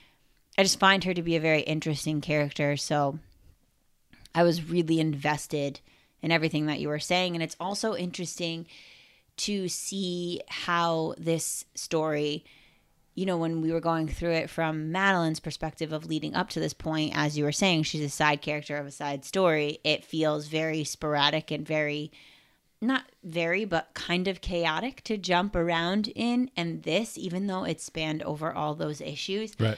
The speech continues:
Speaker 1: felt like it could have, this could have been just, like, one or two issues or, like, a mini series that we just talked about, in that it's a consistent storyline that ties through on top of all of her other storylines.
Speaker 2: Right. Well, so this is just a thread that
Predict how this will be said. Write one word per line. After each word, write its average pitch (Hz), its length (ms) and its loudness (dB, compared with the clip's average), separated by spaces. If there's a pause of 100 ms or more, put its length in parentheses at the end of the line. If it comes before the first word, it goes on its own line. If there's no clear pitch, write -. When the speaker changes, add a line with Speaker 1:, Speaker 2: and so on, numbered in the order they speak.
(140)
Speaker 1:
felt 190 360 2
like 156 340 -2 (300)
it 175 160 0
could 185 160 4
have, 156 140 -2
this 180 160 2
could 185 160 0
have 151 100 0
been 151 200 6
just, 143 180 -6
like, 147 160 -2
one 151 280 0
or 147 120 -4
two 151 280 -2
issues 143 400 -2
or, 151 100 0
like, 147 180 0
a 156 40 2
mini 151 300 2
series 151 440 -6
that 151 140 -6
we 147 120 -4
just 147 200 -8
talked 147 300 -4
about, 139 280 -2 (540)
in 170 220 2
that 151 300 -2 (160)
it's - 180 -4
a 160 40 -4
consistent 156 600 -2
storyline 151 460 -2
that - 160 -8
ties 151 300 0
through 156 380 -4 (540)
on 165 140 -4
top 165 320 -4
of 165 100 -10
all 156 160 -2
of 151 80 -8
her 160 100 -10
other 160 220 -6
storylines. - 720 -12
Speaker 2:
Right. 135 180 4
Well, 113 120 -2
so 123 160 0
this 120 240 0
is 113 100 -2
just 107 380 -2
a 127 240 4
thread 117 600 4
that 107 240 -4